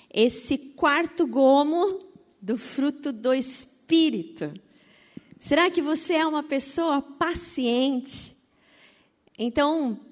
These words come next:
pra nós refletirmos nessa manhã sobre paciência, o tema é: "A vida pede um pouco mais de paciência."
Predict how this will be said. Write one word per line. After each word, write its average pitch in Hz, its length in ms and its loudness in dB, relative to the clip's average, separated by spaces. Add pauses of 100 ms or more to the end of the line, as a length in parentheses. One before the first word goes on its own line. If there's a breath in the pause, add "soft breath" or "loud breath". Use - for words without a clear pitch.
(280)
pra 233 600 2
nós 220 400 -2
refletirmos 233 1040 -2
nessa 226 340 -4
manhã 214 540 -4 (720 soft breath)
sobre 202 1000 -2
paciência, 233 1040 -6 (300 soft breath)
o 196 80 -14
tema 208 500 -4
é: 190 240 -4 (360 loud breath)
"A 247 180 0
vida 254 460 -2
pede 254 400 -4
um 254 40 -4
pouco 240 460 -4
mais 214 560 -6
de 277 320 -6 (720 soft breath)
paciência." 165 1040 -6